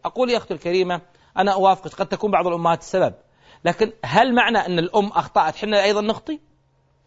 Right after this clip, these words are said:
الأم قصرت حنا نقصر اليوم؟ طيب، أنتوا كبرتوا خلاص، أنتوا الآن صرتوا أمهات، صرتوا أخوات كبار.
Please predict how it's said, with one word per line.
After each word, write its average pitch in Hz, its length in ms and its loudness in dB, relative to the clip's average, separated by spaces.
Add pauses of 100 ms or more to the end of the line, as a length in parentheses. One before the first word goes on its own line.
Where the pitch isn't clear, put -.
(280)
الأم 214 300 4
قصرت 233 460 2
حنا 226 180 -4
نقصر 240 380 0
اليوم؟ 254 240 0
طيب، 254 180 -4
أنتوا 247 180 -8
كبرتوا 240 400 0
خلاص، - 440 -8 (500)
أنتوا 220 200 2
الآن 226 220 4
صرتوا 214 260 -4
أمهات، 175 420 -2
صرتوا 170 380 -4
أخوات 156 400 2
كبار. 160 420 2